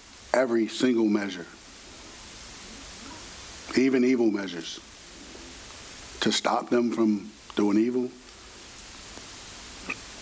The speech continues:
In thinking about this, I think the, the, the next part, "Detest evil, cling to what is good,"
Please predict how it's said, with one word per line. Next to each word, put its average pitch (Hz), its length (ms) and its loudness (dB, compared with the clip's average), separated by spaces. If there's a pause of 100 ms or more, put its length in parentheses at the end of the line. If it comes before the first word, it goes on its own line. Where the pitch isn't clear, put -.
(360)
In 349 120 8
thinking 214 320 6
about 170 320 6
this, 175 400 4 (1200)
I 151 40 2
think 175 240 4
the, 156 240 6
the, 143 420 4
the 135 80 6
next 151 440 4 (280)
part, 165 340 6 (540)
"Detest 147 460 4
evil, 139 520 6 (320)
cling 151 280 6
to 143 120 4
what 139 160 6
is 123 160 4
good," 143 380 6